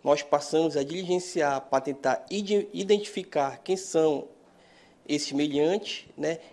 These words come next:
E de posse dessas informações, nós montamos uma operação para tentar localizá-los e prendê-los, né? A, nós montamos a operação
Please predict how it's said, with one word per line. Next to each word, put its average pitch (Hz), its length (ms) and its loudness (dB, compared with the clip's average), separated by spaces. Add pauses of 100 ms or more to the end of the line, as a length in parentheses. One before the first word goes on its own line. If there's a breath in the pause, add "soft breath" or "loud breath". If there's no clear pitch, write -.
E - 80 -8
de 165 100 2
posse 175 300 4
dessas 170 180 4
informações, 175 880 2
nós 151 140 2
montamos 156 420 2
uma 147 140 4
operação 180 600 2
para 131 200 0
tentar 135 340 -4
localizá-los 165 920 2 (100)
e 165 80 -6
prendê-los, 143 760 0 (440 soft breath)
né? 151 160 -2 (400 loud breath)
A, - 240 0
nós 156 160 6
montamos 156 360 4
a 160 60 6
operação 160 840 2